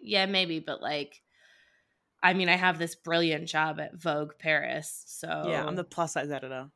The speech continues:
Speaker 2: Like,
Speaker 1: Yeah,
Speaker 2: let me tell ya,
Speaker 1: like
Speaker 2: it, this doesn't happen in real life or ever, so
Speaker 1: Right.
Speaker 2: I'm gonna really hold
Speaker 1: <laughs> So
Speaker 2: on to
Speaker 1: I
Speaker 2: this
Speaker 1: don't know if
Speaker 2: job.
Speaker 1: I'm gonna just, like, drop this for, like, a show,
Speaker 2: But
Speaker 1: you know?
Speaker 2: Kermit is like, he just kinda pops out from the rest of the Muppet Men <laughs> and, um,
Speaker 1: <laughs>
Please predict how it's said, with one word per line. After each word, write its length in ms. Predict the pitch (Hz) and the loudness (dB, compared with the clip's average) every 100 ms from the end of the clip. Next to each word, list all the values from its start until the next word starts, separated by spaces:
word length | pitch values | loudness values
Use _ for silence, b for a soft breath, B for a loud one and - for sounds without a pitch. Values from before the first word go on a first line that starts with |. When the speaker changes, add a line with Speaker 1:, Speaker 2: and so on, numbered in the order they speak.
| _ | _
Speaker 2:
Like, 140 | - 165 | 2 4
Speaker 1:
Yeah, 160 | 156 | 4
Speaker 2:
let 120 | 151 156 | 2 -2
me 80 | 143 | -6
tell 180 | 131 | -6
ya, 160 | 117 117 | -8 -6
Speaker 1:
like 240 | 214 180 175 | 0 0 0
Speaker 2:
it, 120 | - | -6
this 140 | 165 | -6
doesn't 200 | 175 156 | -4 -2
happen 320 | 151 147 147 135 | -2 -2 -2 -6
in 80 | |
real 160 | 135 127 | -4 -4
life 260 | 123 123 - | -4 -6 -6
or 160 | 139 - | -4 -2
ever, 320 | 127 104 - | -2 -4 -6
so 480 | - 147 131 127 120 208 | -4 -2 0 -2 -4 -2
Speaker 1:
Right. 260 | 196 160 - 339 | -2 -2 0 2
Speaker 2:
I'm 140 | 311 | 6
gonna 140 | 403 370 | 6 10
really 160 | 381 | 10
hold 180 | 381 381 | 10 8
Speaker 1:
<laughs> 0 | |
So 140 | - | 4
Speaker 2:
on 60 | 277 | 8
to 40 | |
Speaker 1:
I 40 | 254 | 10
Speaker 2:
this 60 | |
Speaker 1:
don't 80 | 277 | 10
know 60 | 269 | 8
if 60 | 247 | 6
Speaker 2:
job. 100 | 247 | 4
Speaker 1:
I'm 60 | |
gonna 160 | 233 214 | 2 0
just, 240 | 208 202 | -2 0
like, 180 | 185 180 | -2 0
drop 240 | 196 180 185 | 0 0 -2
this 160 | 180 | -6
for, 120 | - 185 | -4 -4
like, 200 | 165 - | -4 -8
a 40 | 175 | -8
show, 460 | - 156 143 160 - _ _ _ - | 0 0 0 -6 -12 _ _ _ -6
Speaker 2:
But 200 | 196 - | -6 -2
Speaker 1:
you 120 | 180 | 0
know? 80 | 214 | 0
Speaker 2:
Kermit 320 | 214 202 - _ _ | 2 0 -2 _ _
is 180 | 190 180 | -12 -6
like, 420 | 190 160 - - _ | -4 -4 -8 -20 _
he 100 | 190 | -8
just 200 | 185 175 | -8 -8
kinda 220 | - 185 175 | -8 -8 -8
pops 300 | - 185 - | -8 -8 -4
out 220 | 175 165 | -2 -2
from 160 | - 175 | -4 -10
the 60 | 151 | -8
rest 260 | 156 - | -8 -10
of 80 | 160 | -14
the 60 | 160 | -10
Muppet 280 | 151 - 143 | -10 -10 -10
Men 340 | 143 151 - | -10 -10 -14
<laughs> 40 | - | -10
and, 1000 | 170 214 220 294 359 359 247 233 262 - | -2 0 6 8 10 8 6 2 2 6
um, 580 | 214 190 185 185 190 | 8 8 6 0 -6
Speaker 1:
<laughs> 60 | 190 | -6